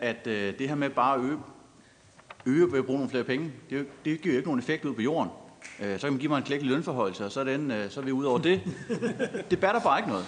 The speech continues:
Speaker 2: Mm.
Speaker 1: Så det, der efterspørges, det er effekt, det er enhed ude på jorden, det er materiel, der tager lang tid at købe, det er soldater, der tager lang tid at uddanne. Så, så vi kan godt træffe en beslutning nu,
Speaker 2: Ja.
Speaker 1: men der er først en effekt om fem eller ti år. Så det er meget, meget langsigtede beslutninger,
Speaker 2: Ja.
Speaker 1: hvor vi har i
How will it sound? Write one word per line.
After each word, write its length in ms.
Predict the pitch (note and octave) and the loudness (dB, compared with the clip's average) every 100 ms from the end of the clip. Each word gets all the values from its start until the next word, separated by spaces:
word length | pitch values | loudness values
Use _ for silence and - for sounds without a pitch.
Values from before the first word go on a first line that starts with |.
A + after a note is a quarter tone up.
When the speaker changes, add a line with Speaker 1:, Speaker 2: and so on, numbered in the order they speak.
| - - | -8 -6
Speaker 2:
Mm. 240 | B2 G#2+ | -4 -4
Speaker 1:
Så 60 | C#3 | -4
det, 120 | G3 | 2
der 60 | G#3 | 2
efterspørges, 440 | G#3+ G#3 C#3+ B2+ | 2 0 0 2
det 240 | F#3 F#3 | 4 4
er 20 | A#2+ | 4
effekt, 400 | G#2+ G3+ G3+ - | 2 0 0 0
det 100 | E3 | 2
er 40 | |
enhed 200 | G3 F#3+ | 4 4
ude 120 | D#3+ | 2
på 80 | D#3 | 2
jorden, 320 | C3+ F3 F#3 C3 | 2 2 0 0
det 60 | E3 | 2
er 40 | |
materiel, 440 | D3+ B2 C#3 F#3 | 2 2 2 0
der 80 | D#3+ | 0
tager 140 | C3 C3 | 0 0
lang 200 | D3 D#3+ | 0 0
tid 120 | D#3+ | -2
at 80 | C#3+ | -2
købe, 280 | D3+ E3+ - - | 0 -2 -4 -8
det 140 | C#3+ B2+ | 0 4
er 220 | A2 G2 F#2+ | 4 4 2
soldater, 300 | A#2+ D#3+ G3 | 0 2 2
der 80 | D3+ | 2
tager 100 | C#3 | 0
lang 180 | C#3 | 0
tid 120 | D#3+ D3+ | 0 -2
at 40 | |
uddanne. 440 | C#3 F3+ D3 C3 A#2+ - - - - | 0 0 0 0 -2 -10 -20 -20 -10
Så, 200 | - B2 | -4 -4
så 100 | B2+ | -2
vi 80 | B2+ | -2
kan 40 | |
godt 140 | D#3 | 0
træffe 140 | - F#3 | 0 -2
en 20 | |
beslutning 340 | D#3+ F3+ F#3 D#3+ | -2 -2 0 2
nu, 200 | F#3 A3+ - | 0 -2 -6
Speaker 2:
Ja. 100 | C3 A#2+ | -2 -2
Speaker 1:
men 80 | G#2 | -2
der 80 | F#2+ | -2
er 60 | |
først 220 | F#2+ E3 | 2 2
en 60 | E3+ | 0
effekt 260 | B2 D3 - | -2 -2 -2
om 120 | F2+ | -4
fem 300 | - C3+ C#3+ - - - | -4 -4 -6 -14 -18 -8
eller 140 | G2+ | -6
ti 220 | F#2 D3+ | -4 -4
år. 120 | B2+ - | -4 -4
Så 100 | B2 | -4
det 60 | |
er 40 | C3 | -2
meget, 220 | D3 E3+ | 0 2
meget 140 | D3+ | 4
langsigtede 420 | B2 E3+ F3+ C3 G2+ | 4 2 -2 -4 -4
beslutninger, 480 | - B2+ A2 F#2+ F#2+ | -6 -6 -6 -6 -8
Speaker 2:
Ja. 40 | G#2 F#2 - - - | -10 -12 -16 -20 -4
Speaker 1:
hvor 180 | A#2+ | -2
vi 100 | B2 | 0
har 260 | A#2 G#2 | 0 2
i 20 | G2 | 2